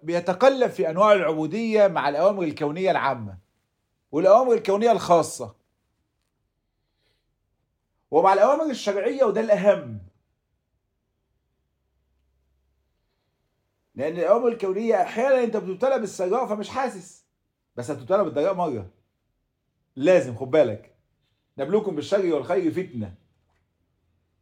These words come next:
فأنت طول ما هي سراء أنت إيه؟ مش واخد بالك إن أنت في امتحان، بس أحيانًا هتلاقي جاية إيه؟ جاية ضراء. حاجة نفسك فيها ما جاتش. حاجة كنت متطلع ليها ما جاتش.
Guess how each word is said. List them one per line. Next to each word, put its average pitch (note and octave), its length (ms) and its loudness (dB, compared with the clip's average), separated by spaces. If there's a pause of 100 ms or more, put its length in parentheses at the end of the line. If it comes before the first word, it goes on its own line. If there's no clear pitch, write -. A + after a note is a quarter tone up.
(280)
فأنت A#3 160 2
طول C4+ 200 0
ما C4+ 120 4
هي A3+ 60 4
سراء G#3 360 6
أنت G#3 120 0
إيه؟ A3 460 6 (680)
مش C3+ 80 -12
واخد G#3+ 260 4
بالك A#3+ 280 6
إن G3+ 100 -4
أنت A3+ 160 0
في E3+ 100 -4
امتحان، C#3+ 380 -2
بس E3+ 200 -2
أحيانًا G#3+ 400 2
هتلاقي G#3 400 -2
جاية G3+ 340 4
إيه؟ G#3+ 220 2 (520)
جاية C4 140 2
ضراء. C#4 640 4 (600)
حاجة A#3 240 0
نفسك B3 340 -4
فيها B3+ 220 -2
ما A3+ 140 -4
جاتش. - 600 -6 (580)
حاجة A#3 260 -4
كنت F#3 140 -10
متطلع G3 500 0
ليها A#3 260 4
ما G#3 120 0
جاتش. - 600 -4